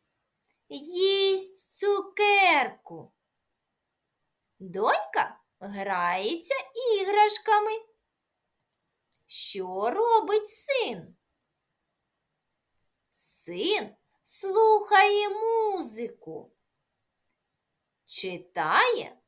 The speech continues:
книгу. Діти, скажіть, якою повинна бути родина?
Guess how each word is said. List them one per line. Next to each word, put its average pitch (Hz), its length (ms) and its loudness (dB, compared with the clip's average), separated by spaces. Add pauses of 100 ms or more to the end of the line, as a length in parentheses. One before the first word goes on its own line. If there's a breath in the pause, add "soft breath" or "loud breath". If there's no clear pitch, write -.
(140)
книгу. 403 1160 -6 (2000 soft breath)
Діти, 381 580 -2 (520)
скажіть, 640 760 -2 (200)
якою 226 1040 0
повинна 247 800 -6
бути 427 560 0
родина? 254 840 -4